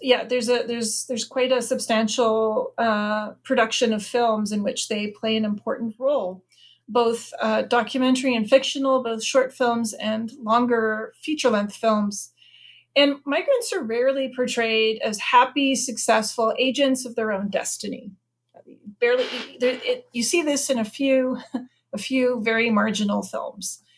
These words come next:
Uh, most of the time, they're portrayed, uh, either as fools or evildoers or madmen, or they're portrayed as victims. The first type of representation, the fools, evildoers, or madmen,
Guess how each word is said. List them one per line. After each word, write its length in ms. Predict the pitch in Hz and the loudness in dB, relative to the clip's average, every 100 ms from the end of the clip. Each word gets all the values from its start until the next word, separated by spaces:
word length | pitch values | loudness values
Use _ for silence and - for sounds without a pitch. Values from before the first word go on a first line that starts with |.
| _ _ - _ | _ _ -20 _
Uh, 140 | 247 247 | -4 0
most 340 | 262 359 - 453 | 2 2 2 0
of 120 | 453 | 2
the 120 | 370 | 0
time, 520 | - 214 202 202 302 - _ _ - | 0 2 2 0 -2 -8 _ _ 0
they're 200 | 220 285 | 4 4
portrayed, 760 | 294 285 - 247 233 226 220 - _ _ _ | 2 -2 2 2 4 2 0 -6 _ _ _
uh, 140 | 226 220 | -6 -4
either 240 | 285 302 440 427 | 0 0 0 2
as 280 | - - - _ | 2 0 -10 _
fools 920 | - - 311 311 311 302 302 277 - | -20 -4 0 2 2 0 -2 -4 -6
or 260 | 190 208 - - | -6 -8 -8 -4
evildoers 1160 | 294 294 320 262 277 277 277 269 269 269 262 - | -2 0 0 0 -2 -2 0 0 0 -2 -6 -6
or 140 | 214 | -2
madmen, 640 | 208 208 220 247 285 294 370 - _ _ _ _ _ _ _ | 2 4 2 0 0 0 -2 -8 _ _ _ _ _ _ _
or 180 | 277 370 | 0 2
they're 140 | 381 - | 0 0
portrayed 400 | 339 - 269 233 | -2 2 2 2
as 140 | 185 | 0
victims. 720 | 190 202 - - 208 - - _ - - - - | -4 -6 -12 -16 -18 -18 -20 _ -20 -20 -20 -6
The 100 | - | -2
first 320 | 262 466 453 - | 0 0 0 0
type 240 | 277 254 | 0 2
of 140 | 247 | 0
representation, 1300 | 226 214 226 214 208 208 208 190 - 214 247 320 - | 0 0 -2 0 2 2 0 0 0 2 2 0 -4
the 100 | 214 | -4
fools, 640 | 190 226 214 214 214 208 | -2 2 4 2 0 -2
evildoers, 640 | 220 214 202 196 208 208 196 | -4 -6 -4 -2 -2 -2 -2
or 80 | 190 | -2
madmen, 720 | 208 233 226 196 202 202 | 2 2 2 0 -2 -4